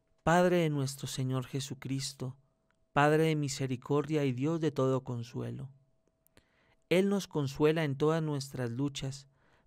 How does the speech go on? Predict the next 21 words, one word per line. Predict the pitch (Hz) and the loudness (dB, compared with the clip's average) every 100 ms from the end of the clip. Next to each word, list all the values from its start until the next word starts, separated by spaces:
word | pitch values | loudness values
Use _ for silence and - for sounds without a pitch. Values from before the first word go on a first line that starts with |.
| - | -2
para | 143 139 | 2 2
poder | 139 143 139 | 4 4 4
nosotros | 165 170 175 160 165 160 | 0 -2 -2 -2 -2 -4
consolar | 151 135 135 123 131 | -4 -4 -2 -2 0
a | 151 | 0
los | 151 135 | -2 -2
que | 135 | -6
están | 120 - 135 | -6 -6 -4
en | 147 143 | -4 0
toda | 147 139 | 0 0
tribulación, | 139 131 123 117 113 147 165 180 - _ _ _ _ | 0 -4 -2 -4 -6 -6 -6 -8 -14 _ _ _ _
mediante | 143 139 143 139 139 | -2 2 0 0 0
el | 139 131 | 0 0
consuelo | 127 123 - 170 190 190 | -4 -4 -2 -2 0 -2
con | 156 135 | -4 -4
que | 143 | -4
nosotros | 127 123 143 139 147 | -4 -2 -2 -2 -4
somos | - 147 143 - | -2 -4 -4 -6
consolados | 135 127 123 123 147 147 139 | -6 -4 -4 0 0 0 -4
por | - 120 | -10 -10
Dios. | 117 117 123 - | -10 -12 -12 -18